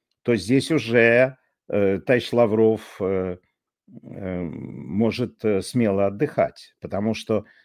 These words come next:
тогда вот эта моя исконная мечта, чтобы была интервенция, гуманитарная интервенция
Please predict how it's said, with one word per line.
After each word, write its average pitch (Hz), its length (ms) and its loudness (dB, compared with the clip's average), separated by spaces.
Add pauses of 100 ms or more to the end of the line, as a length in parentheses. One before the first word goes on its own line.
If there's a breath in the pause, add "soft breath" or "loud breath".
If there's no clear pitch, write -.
(120 soft breath)
тогда 110 400 4
вот 101 160 -4
эта 113 160 -4
моя 107 220 -2
исконная 101 560 0
мечта, 98 480 -2
чтобы 90 300 -8
была 101 280 -4
интервенция, 95 800 -6
гуманитарная 92 720 -2
интервенция 90 720 -12